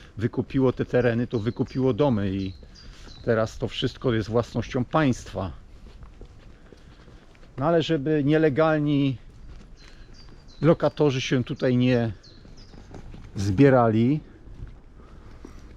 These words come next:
to te wszystkie domy są zabite dechami.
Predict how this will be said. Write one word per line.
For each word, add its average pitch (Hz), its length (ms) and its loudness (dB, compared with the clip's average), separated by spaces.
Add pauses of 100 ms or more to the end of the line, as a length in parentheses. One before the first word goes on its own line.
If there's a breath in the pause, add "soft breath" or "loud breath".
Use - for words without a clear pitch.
(400)
to - 120 6
te 156 140 8
wszystkie - 400 2
domy 151 280 6
są 143 420 2 (600)
zabite 143 600 4
dechami. 107 680 4